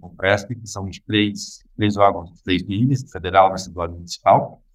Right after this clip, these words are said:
é, nós podemos trocar as escalas rolantes. E, e, para além disso, ah,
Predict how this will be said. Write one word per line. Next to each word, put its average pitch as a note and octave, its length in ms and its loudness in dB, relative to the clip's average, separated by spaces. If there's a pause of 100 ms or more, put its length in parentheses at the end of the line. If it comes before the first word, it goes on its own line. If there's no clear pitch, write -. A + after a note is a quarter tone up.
(480)
é, F#2+ 360 0
nós A#2 260 -4
podemos A#2 340 -6
trocar G#2+ 380 -2
as F#2+ 60 -10
escalas F#2+ 280 -12
rolantes. F#2 640 -14
E, B2+ 840 0
e, A2 280 -12
para F3 240 2
além B2 240 -2
disso, C3+ 440 -4 (540)
ah, G2+ 580 -2